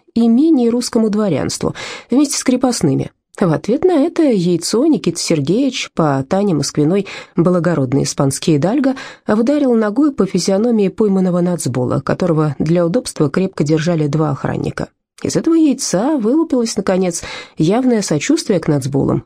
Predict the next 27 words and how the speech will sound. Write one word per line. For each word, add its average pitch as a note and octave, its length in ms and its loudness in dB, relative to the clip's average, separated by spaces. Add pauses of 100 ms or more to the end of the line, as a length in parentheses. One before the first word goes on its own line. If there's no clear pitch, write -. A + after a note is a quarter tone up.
в - 80 -12
среде C#3+ 400 0
простого C#3 400 -2
народа. C3+ 380 -2 (520)
В - 100 -12
частности, F4 480 2
и B3+ 200 2
у B3 80 4
меня, A#3+ 380 4 (180)
как B3 240 0
у - 20 6
яркого A3+ 420 0
представителя A#3 760 -2 (160)
этого A3 300 0
простого E3+ 460 0
народа. E3+ 400 -2 (600)
Доводы C4 520 2
и A#3 200 0
догмы, C#4+ 500 4
выстроенные E3+ 640 2
Лимоновым, G3+ 560 2 (180)
легко A#3 480 2
могут F#3+ 300 0
быть E3+ 220 0
оспорены G3 580 0
и - 160 -2
разбиты D3 600 -4